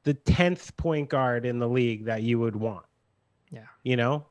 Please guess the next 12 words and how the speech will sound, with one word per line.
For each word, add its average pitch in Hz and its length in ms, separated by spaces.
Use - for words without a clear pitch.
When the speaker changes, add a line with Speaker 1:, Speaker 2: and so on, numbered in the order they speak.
Speaker 1:
like, 123 260
eighth, 131 480
tenth, 113 500
like, 113 220
if 120 140
you 127 80
start 131 260
putting 131 220
everybody 123 480
on 117 120
a 110 60
list. 110 520